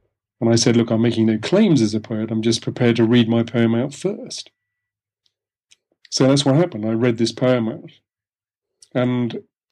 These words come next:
the jeering stopped with the first line, which I can't remember what it is, but <laughs> they listened to that poem very, very carefully. There wasn't, there were, there was, there was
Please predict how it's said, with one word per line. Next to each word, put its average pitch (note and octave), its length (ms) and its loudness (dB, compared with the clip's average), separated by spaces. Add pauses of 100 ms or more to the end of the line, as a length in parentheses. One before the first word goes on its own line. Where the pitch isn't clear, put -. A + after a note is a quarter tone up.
(300)
the A#2+ 120 -2
jeering B2+ 480 4
stopped - 640 -8 (100)
with A#2 460 -2 (400)
the A#2 100 -4
first A#2+ 320 0
line, C3+ 400 0 (960)
which A2+ 160 -4
I A#2 60 -4
can't A#2+ 240 0
remember A2 240 -2
what G#2+ 140 -6
it G#2+ 100 -2
is, A2+ 240 4
but G#2+ 180 -4 (800)
<laughs> - 840 -20
they C3+ 180 6
listened D3 320 4
to A2+ 80 -6
that A2+ 160 -8
poem A2+ 380 -6
very, A#2+ 220 0
very A#2 220 0
carefully. C#3+ 520 -4 (1000)
There B2+ 80 2
wasn't, A#2+ 400 2
there A#2+ 100 2
were, B2 220 0
there B2+ 140 -2
was, A2+ 320 -4
there C3 120 -4
was A2+ 480 -4